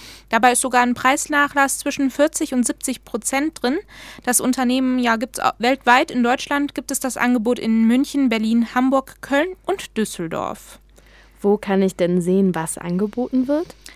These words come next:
Speaker 1: Das geht über die Homepage von Rescue Club oder aber auch, ähm, über die App. Die gibt's nämlich für Smartphone, für Android und I O S.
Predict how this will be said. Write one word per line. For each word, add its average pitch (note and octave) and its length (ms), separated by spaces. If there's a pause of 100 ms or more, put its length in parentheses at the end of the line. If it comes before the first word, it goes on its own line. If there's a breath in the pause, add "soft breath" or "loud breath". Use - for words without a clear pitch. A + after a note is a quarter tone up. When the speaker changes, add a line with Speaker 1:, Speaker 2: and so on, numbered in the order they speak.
(100)
Speaker 1:
Das A3+ 220
geht B3 100
über A#3 200
die A3 180
Homepage D4 600
von C#4 260
Rescue C4+ 440
Club C4+ 400
oder C4+ 300
aber A3+ 320
auch, A3 240 (480 loud breath)
ähm, G#3+ 440 (140)
über A3+ 180
die G3+ 220
App. B3 240
Die A3+ 80
gibt's G#3+ 220
nämlich A3+ 240
für A3 120
Smartphone, B3+ 800
für C4 260
Android A#3 440
und G3+ 120
I F#3+ 200
O F3+ 40
S. - 380